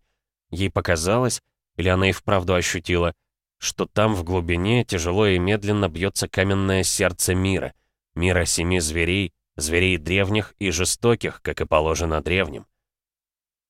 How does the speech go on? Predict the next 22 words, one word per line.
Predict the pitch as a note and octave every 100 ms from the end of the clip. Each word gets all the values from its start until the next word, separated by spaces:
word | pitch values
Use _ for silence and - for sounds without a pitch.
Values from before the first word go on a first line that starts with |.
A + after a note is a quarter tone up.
| _ _
Она | F2+ C3
уже | C3+ C3+
привычно | A#2 B2+ B2 C3 A#2+ A2+
стала | G#2 - A#2 A2+
отделять | G2+ G2 G#2+ A2+ G#2+
от | F#2+
себя | - F#2+ A2 G#2+
Алеидору | G2+ G2+ G2 G#2
вторую, | G2+ - G#2+ G#2+ G#2+ G2+ _ _ _
Алеидору | F2+ F#2 F#2 G#2+ F#2+
прежнюю, | G2+ G2 A2 G2+ G#2 F#2+ -
обречённую | E2 E2+ - G2 G2 G2 F#2+
на | F#2
очередное | F2+ F#2+ F2 D#2 F#2 F2+
заклание, | F2 - F#2+ F2+ F2+ F2 - _ _ _ -
как | - F2+
вдруг | E2 G2+ A#2
остановилась. | F2+ - G#2 G#2 F#2+ D#2+ A#1+ - _ _ _ _ _ _
Что-то | - - A2
было | F#2+ G2
не | F#2+ F#2+
так. | - D#2 -